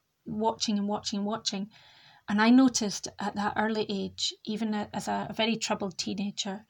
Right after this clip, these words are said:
um, with a, a lot of impacted trauma already in my, my own body, mind and spirit, I remember noticing very, very quickly that I feel good when I'm drawing.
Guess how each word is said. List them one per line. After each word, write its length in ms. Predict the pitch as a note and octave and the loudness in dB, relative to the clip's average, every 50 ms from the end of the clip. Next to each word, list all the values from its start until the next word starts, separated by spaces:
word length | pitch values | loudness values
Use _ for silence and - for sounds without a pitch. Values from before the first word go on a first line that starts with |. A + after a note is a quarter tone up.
| _ _ _ _ _ _ _ _ _ _ _ - | _ _ _ _ _ _ _ _ _ _ _ -8
um, 580 | G#3 G3+ G3 G3 G3+ G3+ G3 G3 G#3 A3+ A#3 - _ _ F4 F#4 | -6 -4 -4 -4 -4 -6 -8 -10 -12 -14 -16 -18 _ _ _ -12
with 180 | D#4+ A#3+ G#3 - | -6 -4 -2 0
a, 160 | G3+ G3+ - - | 0 -2 0 0
a 80 | G#3+ G#3 | -2 -2
lot 280 | G#3 G3+ A3 G#3+ - | 0 2 2 0 2
of 260 | - G3 G3 G3+ - - | 0 -2 -2 -4 -6 0
impacted 640 | - G3+ G#3 - - G#3+ G#3 - - - A3+ G3+ - | 2 2 2 2 2 -4 -6 -4 -4 -4 -4 -4 -4
trauma 460 | - - - G#3 G#3 G#3 G#3 G#3 G3+ G3+ | -4 -2 0 2 4 4 4 2 2 0
already 400 | G3+ G3 G#3+ G#3 G#3 G#3+ A3+ G#3+ | -2 -2 0 -2 -2 -2 -2 -2
in 120 | G3+ G3 | 0 0
my, 220 | G3+ G3 G3+ G#3 C#4 D4+ | -2 -2 -4 -6 -4 -2
my 140 | A#3 G3+ | -2 0
own 220 | G3+ G3+ G#3 G#3 G3+ | 0 2 2 2 2
body, 260 | - G#3 G#3 - G#3 | 2 0 0 0 0
mind 260 | G3+ G3+ G#3 G3+ F#3+ | 2 4 2 2 2
and 100 | G#3 G3 | 0 -2
spirit, 400 | - - - A3 G#3+ G#3+ G3+ - - _ _ _ - _ _ _ _ _ _ - - _ _ _ _ _ _ _ - - - | -2 -2 -4 -2 -2 -2 -4 -4 -8 _ _ _ -20 _ _ _ _ _ _ -20 -20 _ _ _ _ _ _ _ -14 -2 2
I 100 | G#3+ A3 | 4 6
remember 320 | A3 G#3+ A3 A3+ A3+ A3+ | 8 10 10 12 10 10
noticing 640 | G3 G3 A3 A3+ A3+ - - - - A3 G3+ G3+ G3 | 10 8 6 6 4 2 0 0 0 0 2 2 2
very, 460 | - G#3 G#3+ A3+ G#3 G3+ G3 G3 - _ _ _ _ _ _ - | 2 2 2 4 2 2 0 -4 -8 _ _ _ _ _ _ 0
very 220 | - A3+ A3+ A#3 | 2 6 6 4
quickly 560 | A3+ - - A#3 - - - - A3+ G3+ G3 | 4 4 -2 -2 -2 -2 -8 -4 -4 -2 -4
that 280 | F3+ - F#3+ F#3+ F#3 - - _ _ - | -2 -2 -2 -2 -2 -6 -10 _ _ -2
I 160 | - G3+ G3+ G3+ | 0 2 2 2
feel 280 | - - A3+ G#3 G3+ | 2 0 0 0 0
good 220 | E3+ - G#3 F#3+ G3 | 0 0 -2 -2 -2
when 120 | G#3 G3 | -2 -2
I'm 120 | F#3+ F#3 | 0 -2
drawing. 420 | F#3 - G3 G3 F#3+ F#3 F#3+ G3 | -2 -2 -2 -2 -2 -4 -4 -6